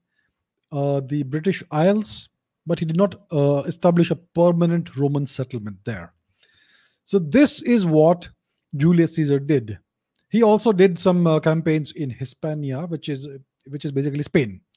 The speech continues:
But the real conquests of Caesar are France or Gaul and this little part of North Africa.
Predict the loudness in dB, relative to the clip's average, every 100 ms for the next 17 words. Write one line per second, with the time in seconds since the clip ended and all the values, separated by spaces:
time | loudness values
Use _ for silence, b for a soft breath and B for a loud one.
0 | b b b b b b _ -4 0 2
1 | 4 4 4 4 2 4 0 0 -4 -4
2 | -2 -2 -6 -8 -4 -4 -6 -10 _ _
3 | _ _ _ -8 0 2 2 -2 -6 0
4 | 4 4 2 -2 -6 _ _ -4 -2 -4
5 | -6 -8 -6 -2 0 0 -4 -4 -6 -8
6 | -16 -20